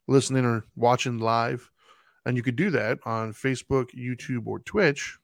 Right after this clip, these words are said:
If you look up Dope and Dharma, you can also comment if you have any, uh, thoughts on today's show topic, which I'm hoping you do.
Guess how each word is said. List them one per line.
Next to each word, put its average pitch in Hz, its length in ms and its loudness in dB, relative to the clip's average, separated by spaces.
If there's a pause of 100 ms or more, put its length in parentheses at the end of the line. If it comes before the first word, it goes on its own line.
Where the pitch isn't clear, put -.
If - 100 -14
you 127 60 0
look 120 180 0
up 117 140 -6
Dope 123 180 0
and 107 100 -8
Dharma, 120 300 0 (480)
you 123 100 -6
can 123 120 2
also 120 260 4
comment 165 560 2 (100)
if - 120 -18
you 123 80 0
have 123 160 4
any, 120 120 -2
uh, 107 120 -4
thoughts 120 400 0
on 113 80 0
today's 110 300 -2
show 107 180 0
topic, 110 420 -6
which - 160 -8
I'm 107 100 -6
hoping 110 380 -8 (240)
you 120 140 -6
do. 135 260 2